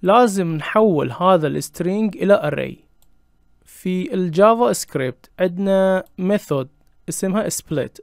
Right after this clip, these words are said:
بعد ال authorization أكتب dot split بهذا الشكل. هذا ال split يقدر يحول ال string إلى array، وأكتب بيها double quotation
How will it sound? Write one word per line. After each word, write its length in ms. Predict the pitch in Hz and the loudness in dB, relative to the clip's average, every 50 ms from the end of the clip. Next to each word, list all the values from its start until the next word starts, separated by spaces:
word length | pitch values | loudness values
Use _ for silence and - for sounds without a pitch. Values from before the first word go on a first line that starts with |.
| - - | -18 -8
بعد 340 | 156 156 190 196 202 175 165 | -2 0 0 0 0 -2 -4
ال 220 | 160 - 151 143 | -4 -2 -4 -4
authorization 760 | - - 156 156 151 151 143 156 170 165 - - 208 202 - | -4 -4 -2 -2 -2 -2 -2 -4 -6 -6 -6 -8 -8 -8 -8
أكتب 360 | 160 151 - - 208 202 196 - _ _ _ _ _ _ 151 143 156 | -10 -10 -8 -6 -6 -6 -6 -8 _ _ _ _ _ _ -10 -6 -4
dot 200 | 165 180 202 202 - _ _ _ _ _ _ _ _ _ _ _ - 165 | -2 -2 -2 -4 -8 _ _ _ _ _ _ _ _ _ _ _ -10 -8
split 640 | - - - - - 160 139 131 - - - - - - - _ - | -8 -8 -10 -8 -6 -4 -4 -4 -6 -8 -16 -20 -20 -20 -20 _ -6
بهذا 240 | - 151 143 139 | -4 -4 -4 -4
الشكل. 460 | 127 - - - 147 - - 196 214 220 - - _ _ _ _ _ _ _ _ _ _ _ _ | -6 -10 -12 -14 -16 -14 -12 -12 -12 -12 -16 -20 _ _ _ _ _ _ _ _ _ _ _ _
هذا 280 | - 202 226 254 262 294 | 0 0 2 2 2 0
ال 140 | 285 262 | 0 -2
split 600 | - - - - 196 180 175 165 160 151 - - - _ _ _ _ _ _ - | -4 -6 -6 -2 2 4 4 4 4 0 -2 -10 -20 _ _ _ _ _ _ -4
يقدر 500 | 175 208 233 208 247 190 185 175 160 151 | -2 -2 0 -2 -2 0 2 2 2 2
يحول 640 | 160 151 - - 202 208 208 185 165 156 151 151 | 0 -4 0 2 2 4 4 4 2 2 0 -2
ال 60 | 151 - | -4 -6
string 600 | - - - 165 175 196 214 220 226 208 190 - - | -6 -6 -4 -2 -2 -2 -2 -2 -4 -4 -6 -6 -2
إلى 380 | 185 190 202 202 202 202 208 208 - | 2 4 6 6 6 4 2 0 0
array، 420 | - 160 147 147 131 120 120 - _ _ _ _ _ _ _ _ - | 0 0 2 2 0 -2 -2 -6 _ _ _ _ _ _ _ _ -4
وأكتب 520 | 170 - 233 226 - - - 185 156 151 | 0 0 0 0 0 -2 -4 -4 -4 -4
بيها 500 | 180 208 220 175 147 151 151 165 175 196 - 170 165 | -4 -4 -4 -4 -4 -6 -6 -8 -8 -10 -8 -2 0
double 220 | 190 185 156 139 127 | 2 2 2 0 -4
quotation 640 | - - 151 - 165 170 190 170 - - 240 247 | -6 -10 -8 -4 -2 -2 -2 -4 -4 -6 -6 -6